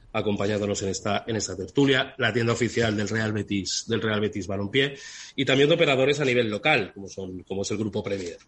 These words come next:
¿no? Todo esto, pues, lógicamente, hace que Lago se esté consolidando,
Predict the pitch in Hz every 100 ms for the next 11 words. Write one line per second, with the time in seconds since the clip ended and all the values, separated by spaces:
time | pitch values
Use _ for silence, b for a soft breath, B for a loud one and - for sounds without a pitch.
0 | _ 131 - B B B B - 123 127
1 | 135 139 147 147 120 117 123 123 127 123
2 | 135 143 - - 131 - 113 107 107 127
3 | 117 104 - - 92 110 110 113 110 123
4 | 147 156 170